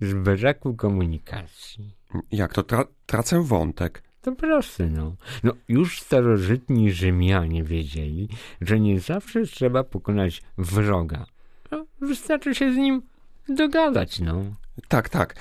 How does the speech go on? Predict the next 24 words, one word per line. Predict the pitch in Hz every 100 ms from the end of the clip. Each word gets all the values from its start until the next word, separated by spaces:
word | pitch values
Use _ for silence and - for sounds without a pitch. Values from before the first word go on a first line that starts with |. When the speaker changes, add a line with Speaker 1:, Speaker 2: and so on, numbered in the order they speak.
| - - -
Speaker 2:
I, | 101
i |
co | 127 110
dalej? | 85 82 82 135 170 -
Speaker 1:
No, | 302 285 - - - - -
pomysł | - 202 262 175
dogadania | 107 101 87 85 131 165
się | - 95
z | -
kornikami | - 90 87 80 107 113 101
miałem | 90 92 87
już | 85 80 - _ _
w | _ -
podstawówce. | - 90 - - 82 76 92 85 - - 87 - _ _ _
Trochę | - - 90
się | -
nudziłem, | 85 87 113 156 117 95
więc | 87 -
tak | 90 -
trochę | - 82 -
sobie | 78 85 76 80
gdzieś | 76 76 -
tam | 80 78
wymyślałem. | 80 80 78 - 80 73